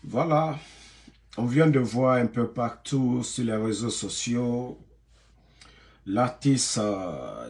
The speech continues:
Johnny Alpha, qu'il paraît qu'il est interdit de circuler dans la zone C D A O parce que les bandits, les narcos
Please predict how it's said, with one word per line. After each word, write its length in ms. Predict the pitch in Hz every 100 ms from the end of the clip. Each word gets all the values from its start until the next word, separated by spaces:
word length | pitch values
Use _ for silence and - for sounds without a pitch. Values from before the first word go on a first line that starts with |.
| -
Johnny 440 | - 131 123 123 -
Alpha, 720 | 107 107 - 120 123 117 - _ _ _ _ _ _ _ _ _ _ _ _ -
qu'il 220 | 101 80
paraît 600 | 123 110 104 110 110 107
qu'il 240 | - 104 98
est 400 | 87 80 - - - - _ 135
interdit 580 | 135 131 123 110 110 113
de 120 | 104
circuler 560 | - 107 - 104 110
dans 100 | 101
la 160 | 101 98
zone 500 | 90 107 113 110 101 - - - -
C 300 | - - 135
D 180 | 120 110
A 140 | 101
O 240 | 104 113 - _ _ - _ _ _ _ _ _ _ _ _ _ _ _ _ _ _ _
parce 240 | 131 123
que 480 | - 151 127 120 113 - _ _
les 180 | 120 117
bandits, 500 | - 131 135 139 139
les 160 | 120
narcos 680 | 110 123 - - 143 160